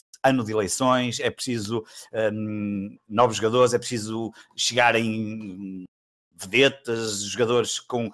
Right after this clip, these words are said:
com dimensão europeia e acabam por, por fazê-lo. Hum, não estará a corresponder àquilo que certamente querem os adeptos do Benfica, eu percebo isso, mas a verdade é que estavam, Porto e Benfica estavam muito mais à frente e, portanto, também não podemos,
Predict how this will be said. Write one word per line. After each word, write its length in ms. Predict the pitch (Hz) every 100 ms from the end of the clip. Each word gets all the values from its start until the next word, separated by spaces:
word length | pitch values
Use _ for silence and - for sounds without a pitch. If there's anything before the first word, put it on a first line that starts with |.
| - -
com 180 | - 113
dimensão 540 | 110 113 107 - 120
europeia 500 | 113 104 - 156 196
e 120 | 117 98
acabam 340 | 110 101 101
por, 240 | 113 104
por 160 | 98 113
fazê-lo. 420 | - 104 143 196 - - _
Hum, 140 | 98 104 -
não 160 | 120 113
estará 340 | - 117 117
a 60 | 104
corresponder 520 | - - 120 113 117
àquilo 320 | 101 - 107
que 80 | -
certamente 480 | - 110 104 95 - _
querem 380 | 92 87 90
os 140 | 90 90
adeptos 240 | 87 -
do 40 | 107
Benfica, 320 | 123 302 117
eu 60 |
percebo 400 | 101 - 104 98
isso, 120 | 156 - - -
mas 180 | 110 104
a 40 |
verdade 340 | 107 117 117 110
é 20 |
que 60 | - _
estavam, 340 | 143 117 123
Porto 280 | 123 151 -
e 40 |
Benfica 280 | 117 107 135
estavam 240 | 151 113 107
muito 380 | 117 135 107
mais 200 | 104 107
à 80 | 143
frente 240 | - 202 208
e, 40 |
portanto, 200 | - 208
também 180 | 214 214
não 100 | 208
podemos, 340 | 190 208 220